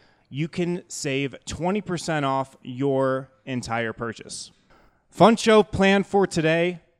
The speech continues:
Sitting across the table from me, special guest, Ben Carey of Capwise. You can follow stuff on Instagram at Capwise. Ben puts in probably the most work out of anybody I know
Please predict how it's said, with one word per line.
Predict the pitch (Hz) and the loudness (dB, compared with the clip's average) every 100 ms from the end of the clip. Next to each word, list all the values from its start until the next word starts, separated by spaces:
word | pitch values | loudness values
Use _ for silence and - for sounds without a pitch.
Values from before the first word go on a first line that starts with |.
| _ | _
Sitting | - 156 160 151 | -8 -4 -4 -4
across | 143 139 135 | 0 0 0
the | 131 | -6
table | 131 127 127 | -4 -4 -4
from | - 131 | -4 -2
me, | 123 120 127 - - | 0 -2 -4 -10 -14
special | - - 143 131 139 | -10 0 0 2 -2
guest, | 117 117 113 120 | -2 -4 -6 -6
Ben | 143 175 214 | 0 2 0
Carey | - 160 160 143 147 143 _ - | 0 2 2 2 -2 -8 _ -10
of | 120 - | -10 -8
Capwise. | - 135 143 - 143 139 139 147 - - _ - | -8 -2 -4 -2 0 0 0 -4 -8 -16 _ -16
You | - | -8
can | 113 | -6
follow | - 131 135 135 | 2 4 4 0
stuff | - 127 | -2 -2
on | 123 | 0
Instagram | 117 120 - 120 120 117 117 _ _ _ _ | -4 -4 -6 -4 -4 -4 -6 _ _ _ _
at | 120 117 - | -2 0 -2
Capwise. | 131 117 117 120 117 117 113 - _ _ _ | -4 -2 0 0 2 0 -4 -12 _ _ _
Ben | - 113 139 160 180 190 - | -16 -4 0 2 0 -2 -6
puts | - 160 - 165 | 0 0 0 -4
in | 156 | -4
probably | 131 139 139 139 | 0 0 2 0
the | 123 | 0
most | 120 123 147 - | 0 2 2 0
work | 139 135 123 | -4 -4 -2
out | 127 | -4
of | 120 | -2
anybody | 127 127 117 123 | -2 -2 -2 -2
I | 113 | -2
know | 113 113 107 107 | -2 -2 0 -2